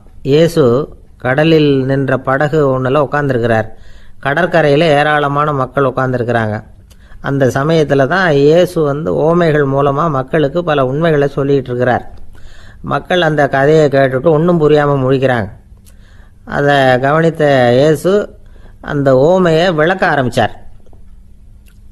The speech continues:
இதுல அந்த விதைக்கிறவர் தான் இறைவன், அவருடைய வார்த்தைகளை விதைக்கிறார். அந்த வார்த்தைகளை கேட்கிற மக்கள்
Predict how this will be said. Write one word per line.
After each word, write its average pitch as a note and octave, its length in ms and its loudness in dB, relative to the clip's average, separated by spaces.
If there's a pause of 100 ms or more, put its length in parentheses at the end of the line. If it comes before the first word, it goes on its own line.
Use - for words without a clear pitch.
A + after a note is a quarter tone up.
(160)
இதுல D#3+ 260 2
அந்த C#3+ 140 2
விதைக்கிறவர் E3+ 720 2
தான் F3+ 180 2
இறைவன், D3 360 2 (1000)
அவருடைய C#3 380 2 (140)
வார்த்தைகளை F3+ 640 0
விதைக்கிறார். C#3 460 0 (1160)
அந்த D3 160 0 (120)
வார்த்தைகளை F#3 600 0 (100)
கேட்கிற E3 320 0 (200)
மக்கள் G3 380 0